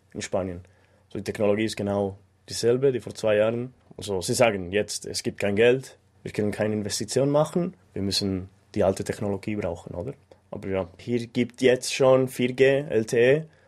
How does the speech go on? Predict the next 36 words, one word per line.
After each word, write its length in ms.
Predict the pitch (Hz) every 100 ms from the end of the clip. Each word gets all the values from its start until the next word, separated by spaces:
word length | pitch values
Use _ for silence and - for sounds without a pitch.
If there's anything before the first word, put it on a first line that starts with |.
| _
und 160 | 113 110
in 80 |
Spanien, 480 | 104 - 117 131 143 -
was 160 | -
ich, 280 | 117 - - 370
also 240 | 101 98
was 140 | - 104
ich 100 | 98
kenne, 400 | 123 131 143 143
gibt 420 | 107 - _ -
L 140 | 110
T 160 | 101 98
E 60 | 98
noch 160 | 90
nicht, 320 | - - - _
die 60 | 95
neue 200 | 98 95
Technologie 400 | 98 98 98 95
für, 200 | - 95
äh, 460 | 95 95 95 92 98 _ _
Mobile-Kommunikation. 1000 | - 95 95 95 98 104 104 98 - - - _ _ _ -
Ja, 80 | 98
aber 140 | 101
mehr 180 | 104 120
oder 140 | 123
weniger 160 | 113 113
in 60 | 107
ganz 200 | 131 143
Europa 300 | 131 135 135
ist 260 | 123 -
mehr 220 | 104 107
oder 140 | 104 95
weniger 240 | 92 92
gleich 480 | 90 85 82 - -
im 140 | - 107
Moment. 480 | 107 87 80 -